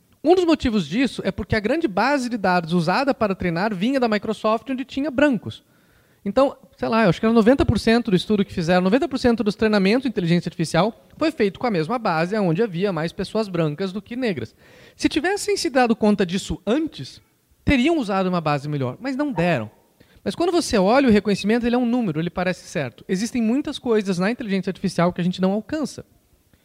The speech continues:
E aí, a gente precisa saber que o reconhecimento facial é contextual.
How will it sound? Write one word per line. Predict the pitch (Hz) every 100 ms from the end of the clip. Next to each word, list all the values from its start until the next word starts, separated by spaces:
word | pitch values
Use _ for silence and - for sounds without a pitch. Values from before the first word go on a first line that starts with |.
| _ _ _
E | -
aí, | 196 269 277 139 _ -
a |
gente | 185 240
precisa | - 240 - 277 320
saber | 294 269 240
que | 233
o |
reconhecimento | 220 214 196 214 202 208
facial | - 190 - 196 214 -
é | - 214
contextual. | - - 214 214 - 226 165 -